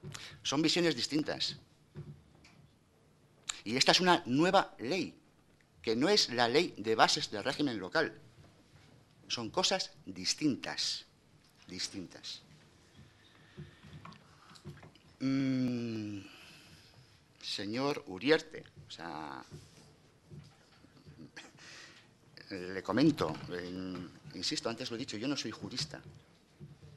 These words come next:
yo soy trabajador social. Pero entiendo que lo que no está aprobado en este pleno o firmado por Junta de Gobierno no está.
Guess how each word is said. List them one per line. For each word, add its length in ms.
yo 80
soy 100
trabajador 360
social. 320
Pero 180
entiendo 640
que 120
lo 140
que 100
no 80
está 320
aprobado 420
en 160
este 220
pleno 340
o 80
firmado 400
por 140
Junta 280
de 60
Gobierno 560
no 100
está. 300